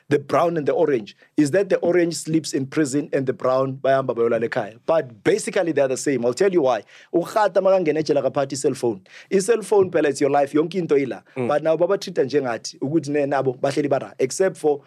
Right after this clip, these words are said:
Speaker 1: obviously there's a prison. The way ngihleli nga-educate ngakhona mina, kunama-laws ase-prison. There's C O two, C O one, C O three, A S D, S C O. Those are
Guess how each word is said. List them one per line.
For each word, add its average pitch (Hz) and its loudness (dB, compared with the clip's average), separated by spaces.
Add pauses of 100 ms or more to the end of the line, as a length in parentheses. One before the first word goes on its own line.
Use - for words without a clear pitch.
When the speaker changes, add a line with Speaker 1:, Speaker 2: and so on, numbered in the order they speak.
(140)
Speaker 1:
obviously 139 -2
there's 156 0
a 202 0
prison. 165 -4 (180)
The 156 2
way 214 6
ngihleli 190 0
nga-educate 160 0
ngakhona 147 -2
mina, 123 -4 (260)
kunama-laws 151 2
ase-prison. 113 -6
There's 131 2
C 196 0
O 185 6
two, 180 -2
C 175 -4
O 165 2
one, 156 2 (240)
C - 0
O 165 6
three, 165 0
A 165 4
S 147 0
D, 151 -4
S 156 2
C 165 -4
O. 147 2
Those 165 2
are 131 0